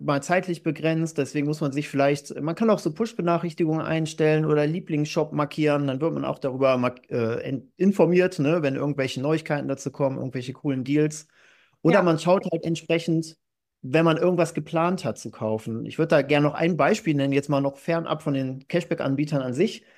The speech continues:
Speaker 1: Es
Speaker 2: Gerne.
Speaker 1: gibt Plattformen, also ich wollte das Beispiel ikea nennen. Ich weiß nicht, hast du ikea in Thailand auch?
Speaker 2: Ja,
Speaker 1: Wahrscheinlich
Speaker 2: tatsächlich, ja.
Speaker 1: überall, ne?
Speaker 2: Ja.
Speaker 1: Ich weiß nicht, ob man da auch diese, äh, Gutscheine im Vorhinein so gut und günstig kaufen kann wie in Deutschland. Also da spart man halt noch mal zusätzlich. Ich hab immer dieses tolle Beispiel so, kauf dir mal so eine Pax-Kombi.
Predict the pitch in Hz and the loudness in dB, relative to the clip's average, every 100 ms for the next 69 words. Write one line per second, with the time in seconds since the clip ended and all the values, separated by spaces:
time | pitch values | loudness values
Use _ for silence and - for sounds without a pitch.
0 | _ - - 262 - - 185 185 - 185 | _ -8 -2 -2 -2 0 0 0 -6 -6
1 | 185 147 180 220 - - - 175 208 185 | -2 -2 0 -2 -4 -12 -2 2 4 4
2 | 196 185 202 190 - 208 170 127 120 117 | 4 2 0 -4 0 2 4 2 -2 -2
3 | 160 190 202 190 190 165 156 175 151 151 | 0 2 2 0 -2 -6 0 0 2 0
4 | 165 202 202 185 226 294 - _ _ _ | 0 0 0 0 0 -2 -10 _ _ _
5 | _ _ 302 311 220 277 294 139 - _ | _ _ 4 6 6 4 2 0 -4 _
6 | - 247 233 220 143 139 143 208 285 - | -16 -2 2 4 4 2 2 2 0 -10
7 | - 226 240 403 151 180 208 190 185 180 | 0 2 2 0 4 4 4 2 2 4
8 | 180 180 185 175 170 175 165 147 156 147 | 4 6 2 2 0 2 2 2 0 0
9 | 240 - 175 165 156 151 - 139 196 185 | -4 -4 -4 -2 -2 -4 -6 -2 2 4
10 | 151 147 147 170 180 262 - 156 196 247 | 4 2 2 0 -2 -2 -2 -2 -2 -4
11 | - 160 185 208 156 151 147 143 139 190 | -8 -2 0 0 0 2 2 2 2 2
12 | - 104 120 139 123 131 127 - 156 160 | 0 -2 -2 -2 -2 0 -2 2 2 2
13 | 127 131 139 139 123 180 156 117 - 113 | -2 -4 -4 -4 -4 -2 0 0 -2 -6
14 | 113 156 165 156 151 151 180 170 143 151 | -2 -2 2 2 2 2 2 4 4 2
15 | 156 135 147 147 110 160 165 147 147 139 | 0 0 0 0 -4 -6 -2 0 2 2
16 | 143 143 165 - - 113 110 143 - | 0 -2 -6 -6 -4 -2 0 -2 -4